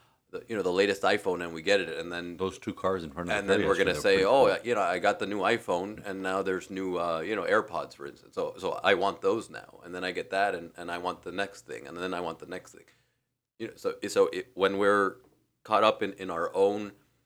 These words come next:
Speaker 1: you know, time and place with that narrow view,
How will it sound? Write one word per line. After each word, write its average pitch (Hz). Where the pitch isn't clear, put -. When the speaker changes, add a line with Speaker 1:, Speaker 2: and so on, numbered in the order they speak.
Speaker 1:
you 95
know, 85
time 95
and 87
place -
with 95
that 82
narrow 95
view, 87